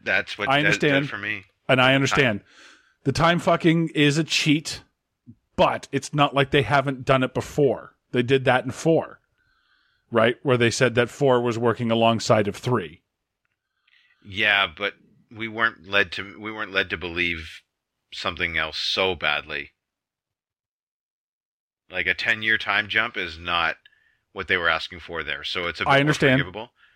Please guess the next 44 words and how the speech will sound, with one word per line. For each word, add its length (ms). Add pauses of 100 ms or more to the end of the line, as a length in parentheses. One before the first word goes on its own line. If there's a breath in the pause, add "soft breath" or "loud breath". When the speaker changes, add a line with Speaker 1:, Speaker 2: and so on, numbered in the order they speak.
(180 soft breath)
Speaker 2:
I 100
understand, 420
but 100
I'm 100
also 220
Speaker 1:
Yeah. 80
Speaker 2:
factoring 460
in 120
the 80
fact 380
that 420
the 160
acting 300
is 80
better. 420 (600 loud breath)
Speaker 1:
Mm. 260
Speaker 2:
Um, 60 (160)
Speaker 1:
Uh, 320
yeah, 440
I 100
Speaker 2:
the 60
Speaker 1:
can't 120
Speaker 2:
traps, 280
Speaker 1:
disagree. 400
Speaker 2:
the 80
traps 360
are, 200
are 140
better 280
than 140
four. 440
I 80
mean, 220
what, 220
the 60
hair 240
pulling 360
one, 380 (460 soft breath)
the 120
eye 200
gouging 500
one 220
from 180
four. 580